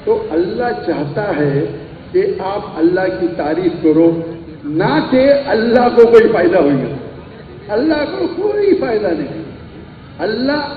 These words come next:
آپ کا فائدہ چاہتے ہیں۔ آپ جب اللہ کی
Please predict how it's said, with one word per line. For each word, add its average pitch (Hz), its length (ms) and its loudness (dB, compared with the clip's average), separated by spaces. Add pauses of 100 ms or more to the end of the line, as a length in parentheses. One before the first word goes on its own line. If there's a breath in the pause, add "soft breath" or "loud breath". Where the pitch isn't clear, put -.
(100)
آپ 311 440 0
کا - 140 0
فائدہ 254 280 2 (120)
چاہتے 143 260 -2
ہیں۔ - 220 -8 (1400)
آپ 294 340 -2
جب 262 140 10
اللہ 240 320 2
کی 233 60 -6